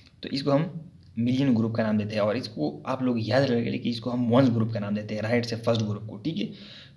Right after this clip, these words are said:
तो फिर जब हम इस number को पढ़ते हैं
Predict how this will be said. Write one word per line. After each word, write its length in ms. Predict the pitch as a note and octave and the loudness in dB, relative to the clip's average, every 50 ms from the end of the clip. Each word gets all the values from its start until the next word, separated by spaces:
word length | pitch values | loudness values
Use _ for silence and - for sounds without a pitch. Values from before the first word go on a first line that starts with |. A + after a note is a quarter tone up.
| - | -14
तो 240 | - - - - - - - - - - - - - - - - | -12 -12 -12 -14 -18 -20 -20 -20 -20 -20 -20 -20 -20 -4 2 6
फिर 100 | G3+ A3 | 8 10
जब 160 | G3+ G3 G3 | 10 10 8
हम 160 | F#3 F3+ G3 - | 8 8 8 8
इस 360 | F#3 F#3+ F#3+ - - - - - | 6 6 2 0 -2 -4 -2 2
number 260 | E3 E3+ F3+ F#3 F#3+ | 2 4 6 6 4
को 120 | F3+ - D#3+ | 4 2 2
पढ़ते 320 | - - D3+ D3+ - - | 2 2 2 2 0 -2
हैं 140 | D#3+ F3 G3 | 2 4 4